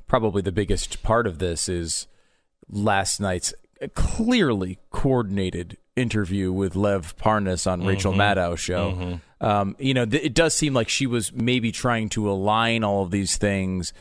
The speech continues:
Speaker 1: to hit all at
Speaker 2: Correct.
Speaker 1: once, so that when this thing starts, there's
Speaker 2: Correct.
Speaker 1: pressure for the witnesses. There's pressure.
Speaker 2: Exactly right.
Speaker 1: So she initially maybe wanted to, um, see if she could get the things she wanted. When she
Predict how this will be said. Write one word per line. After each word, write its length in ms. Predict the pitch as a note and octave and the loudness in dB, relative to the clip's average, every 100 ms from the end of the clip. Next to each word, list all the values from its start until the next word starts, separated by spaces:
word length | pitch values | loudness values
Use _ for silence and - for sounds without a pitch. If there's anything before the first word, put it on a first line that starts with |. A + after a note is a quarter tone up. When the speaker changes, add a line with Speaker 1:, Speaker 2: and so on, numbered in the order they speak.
| - _ _ - | -20 _ _ -2
Speaker 1:
to 100 | G#2+ | 0
hit 300 | G#2+ C3+ C3+ | 2 2 2
all 240 | B2 B2 | 4 4
at 60 | B2 | 4
Speaker 2:
Correct. 220 | B2+ G#2+ | 4 4
Speaker 1:
once, 380 | G2 F#2+ - - - - _ | 4 0 -4 -6 -14 -20 _
so 220 | - A#2+ | 2 4
that 240 | A2+ A2 A2 | 4 2 2
when 280 | A#2+ A#2+ | 2 2
this 200 | A#2+ A2+ | 2 0
thing 240 | - A2 G#2 | 0 0 0
starts, 640 | - - E3 C3 G#2+ - | -2 2 4 4 2 0
there's 280 | - A#2+ A#2 | 2 2 4
Speaker 2:
Correct. 120 | A#2 - | 2 4
Speaker 1:
pressure 480 | B2+ A#2 - A2 | 4 4 2 0
for 360 | G2+ - B2 B2 | 0 0 2 2
the 80 | A2 | 2
witnesses. 640 | G2+ F#2 F#2+ E2+ F#2+ F2+ | 2 2 0 0 0 0
There's 200 | G#2 G2 | -2 -2
pressure. 280 | - A#2 G#2 | 0 0 2
Speaker 2:
Exactly 360 | G#2+ C3 F#2 G2+ | 2 2 0 -2
right. 220 | D2+ - _ | -4 -10 _
Speaker 1:
So 280 | - C3 B2+ | 0 0 0
she 300 | - D#3 - | 0 0 0
initially 580 | C3+ D3+ F#3+ - C#3 B2+ | 0 2 2 2 2 2
maybe 460 | A#2+ A2+ A2+ G#2 - - _ _ | 2 2 2 0 -4 -14 _ _
wanted 600 | G2+ G#2 B2+ C3 A#2 G2+ | -4 2 4 4 2 0
to, 540 | - A#2 G#2+ G2+ F#2+ D#2+ - | 0 2 2 2 0 -4 -4
um, 580 | A2+ G2 F2+ F2 E2+ D2 - | 0 2 2 -2 -6 -10 -8
see 200 | - - A#2+ | -2 0 0
if 60 | |
she 100 | - | 0
could 180 | G#2 E2 | -2 0
get 320 | G#2+ G2+ - - - _ _ - - | 2 2 0 -10 -18 _ _ -20 -4
the 120 | A2+ | -2
things 220 | - A2+ | 0 0
she 140 | - A2 | -2 -2
wanted. 540 | F2+ C3 A#2+ F#2 E2 - | 0 0 2 0 -2 -4
When 120 | G#2 | -4
she 120 | - | -4